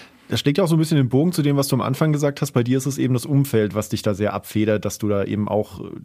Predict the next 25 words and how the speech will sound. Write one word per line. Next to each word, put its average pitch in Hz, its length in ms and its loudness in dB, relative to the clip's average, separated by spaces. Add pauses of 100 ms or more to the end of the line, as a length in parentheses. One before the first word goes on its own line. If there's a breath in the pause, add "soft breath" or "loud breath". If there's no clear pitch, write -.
dich 107 100 -6
dann 107 160 -2
auskotzen 120 480 -2
kannst 110 420 -4
und 107 440 -6
da 95 120 0
deinen 104 180 -2
Support 104 440 -4
suchst, - 280 -8
um 107 100 -8
dann 110 140 -4
wieder 107 140 -2
nach 101 140 -4
vorne 127 300 -4
zu - 160 -6
gehen. 92 220 -2 (600 loud breath)
Ich 123 100 2
habe 170 100 2
neulich 208 180 2
gelesen, 180 460 2
dass - 380 0
glückliche 175 360 0
Menschen 147 380 0
länger 143 260 2
leben. 156 600 2